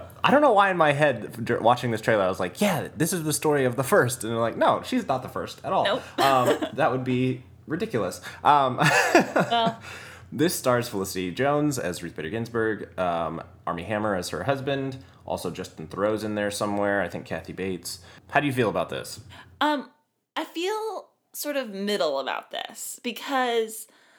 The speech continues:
Speaker 2: I saw the Ruth Bader Ginsburg documentary. Um, I think she's a fascinating his-, U S figure. Um, the documentary was really good.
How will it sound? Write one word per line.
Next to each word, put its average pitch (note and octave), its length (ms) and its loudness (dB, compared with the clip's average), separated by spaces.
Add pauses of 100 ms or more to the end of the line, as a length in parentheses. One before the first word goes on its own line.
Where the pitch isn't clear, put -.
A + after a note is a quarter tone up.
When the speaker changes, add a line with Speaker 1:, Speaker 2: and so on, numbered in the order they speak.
(340)
Speaker 2:
I C4 420 -2
saw A3+ 300 0
the G3 100 -6
Ruth F#3+ 180 -4
Bader F3+ 200 -4
Ginsburg D#3+ 580 -6
documentary. - 840 -8 (280)
Um, C3 380 -4 (120)
I F#3+ 80 -6
think F3 160 -16
she's F#3+ 480 -8
a - 40 -18
fascinating E3+ 1080 -6 (400)
his-, - 340 -12
U F#3 180 -6
S D#3 160 -2
figure. D#3+ 520 -4 (400)
Um, E3 240 -2
the F3 80 -18
documentary A3 600 -6
was D#3+ 220 -8
really F3+ 600 -4
good. C#3+ 500 -6